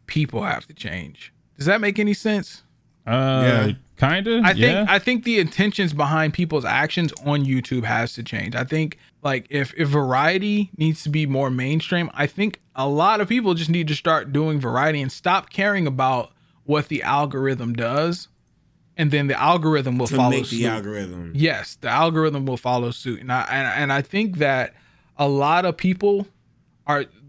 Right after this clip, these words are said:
Speaker 1: they, they're just so used to appeasing the algorithm that it just won't change. The, like, we, we gonna have to starve the algorithm one, one of these days.
Speaker 2: Yeah.
Speaker 1: Because we can't keep feeding it. But that's, that's, that's an enigma in itself. That's like a
Speaker 2: I was gonna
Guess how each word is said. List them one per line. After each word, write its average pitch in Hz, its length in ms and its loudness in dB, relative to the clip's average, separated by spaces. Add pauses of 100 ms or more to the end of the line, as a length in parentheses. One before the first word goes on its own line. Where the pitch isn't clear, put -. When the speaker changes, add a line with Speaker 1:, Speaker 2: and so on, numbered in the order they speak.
Speaker 1:
they, 143 240 0
they're 170 280 2
just - 340 -6
so 220 200 2
used 175 420 2
to 135 120 0
appeasing 185 520 0
the 185 60 2
algorithm 196 760 2 (320)
that 139 480 0
it 160 80 0
just 131 200 -2
won't 123 200 -4
change. 92 480 -8
The, 147 220 0 (260)
like, 131 160 0
we, 170 200 4
we 156 180 2
gonna 220 180 4
have 208 100 2
to 185 80 0
starve 175 340 4
the 143 120 2
algorithm 120 480 0
one, 120 420 -8
one 135 160 -2
of 123 60 0
these 113 180 -2
days. 101 380 -10 (140)
Speaker 2:
Yeah. 107 240 4 (220)
Speaker 1:
Because 139 280 0
we 151 100 2
can't 180 300 0
keep 156 220 -2
feeding 120 360 -4
it. 117 160 -12 (140)
But 151 160 -2
that's, 180 260 0 (260)
that's, - 460 -2 (240)
that's 160 300 0
an 185 60 4
enigma 165 420 2
in 143 180 0
itself. 123 440 -2
That's 131 160 -2
like 160 180 2
a 156 160 0
Speaker 2:
I - 40 2
was 113 140 4
gonna 143 120 4